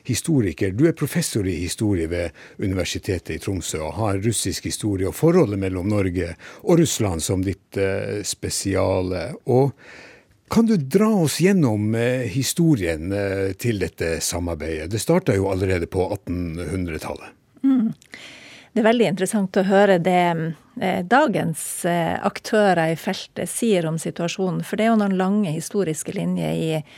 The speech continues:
Speaker 2: eh, viljen til samarbeid. Det handler jo selvfølgelig om at både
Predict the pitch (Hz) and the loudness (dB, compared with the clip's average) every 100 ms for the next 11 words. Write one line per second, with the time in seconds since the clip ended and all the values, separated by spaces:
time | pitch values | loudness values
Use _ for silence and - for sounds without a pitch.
0 | - - - - - 113 170 202 208 220 | -20 -20 -20 -10 -6 -4 0 2 4 2
1 | 226 208 160 165 180 - 170 190 185 175 | 2 0 0 -4 -6 -6 0 0 0 0
2 | - - 170 _ - - - - - - | -4 -4 -8 _ -20 -20 -20 -20 -12 -4
3 | 277 247 262 202 185 202 190 185 170 170 | 0 2 2 0 -4 -2 0 0 -2 -2
4 | 190 180 | -2 -2